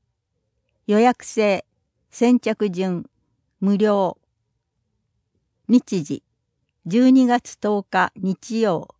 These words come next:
十三時三十分から十六時。場所、府立医科大学附属図書館ホール、上京区。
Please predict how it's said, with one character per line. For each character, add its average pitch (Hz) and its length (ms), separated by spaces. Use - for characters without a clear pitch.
十 240 240
三 233 300
時 147 120
三 226 300
十 233 120
分 156 360
か 139 140
ら 143 180
十 190 300
六 202 300
時。 165 180
場 202 140
所、 220 300
府 - 140
立 247 320
医 240 80
科 233 180
大 220 240
学 147 420
附 214 100
属 254 300
図 233 160
書 226 160
館 147 320
ホ 185 240
ー 151 40
ル、 - 180
上 220 320
京 190 240
区。 - 220